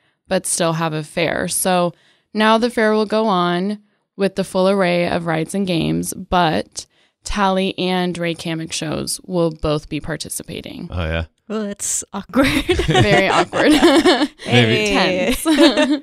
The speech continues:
Speaker 2: You'll have, like, the, you'll have those two b-, booths, right? The two different
Speaker 1: Right.
Speaker 2: booths where they're, where they're,
Speaker 1: <laughs>
Speaker 2: they're, they're trying to take your money for different tasks, but
Speaker 1: Yep.
Speaker 2: they could, they could also be, like, yelling at each other,
Speaker 1: Right.
Speaker 2: right?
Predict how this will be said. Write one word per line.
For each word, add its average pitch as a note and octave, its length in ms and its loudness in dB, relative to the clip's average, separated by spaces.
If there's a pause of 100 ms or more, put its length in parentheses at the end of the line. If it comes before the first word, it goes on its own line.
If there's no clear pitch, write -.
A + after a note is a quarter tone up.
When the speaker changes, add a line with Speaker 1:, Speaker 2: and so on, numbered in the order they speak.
Speaker 2:
You'll B2 220 4
have, A#2+ 320 4
like, G#2+ 200 2
the, G#2 440 0
you'll A2 160 2
have A2 160 4
those G2 220 0
two A2 180 0
b-, D#2+ 240 -8
booths, F#2+ 500 2
right? G2+ 320 0
The F#2+ 120 -6
two G#2 180 -4
different F#3+ 320 -4
Speaker 1:
Right. A#3+ 300 6
Speaker 2:
booths D#4 100 2
where - 140 8
they're, - 240 6
where - 180 6
they're, F#2+ 220 4
Speaker 1:
<laughs> - 460 -6
Speaker 2:
they're, G2+ 240 2
they're F#2+ 240 0 (180)
trying G#2+ 180 0
to F#2 220 0 (140)
take G#2 260 -4
your F#2 100 -4
money F#2+ 260 0
for F2+ 160 -8
different F2 460 -6
tasks, F2+ 560 -4
but G3+ 140 -4
Speaker 1:
Yep. F#3 180 0
Speaker 2:
they F3 60 -4
could, F#2 140 -6
they F#2+ 100 -2
could G2 100 -4
also F#2 180 -2
be, E2 160 -8
like, D#2+ 160 -8
yelling E2+ 380 -4
at C#2 60 -6
each - 180 -10
other, - 180 -8
Speaker 1:
Right. A3 400 0
Speaker 2:
right? E4 920 2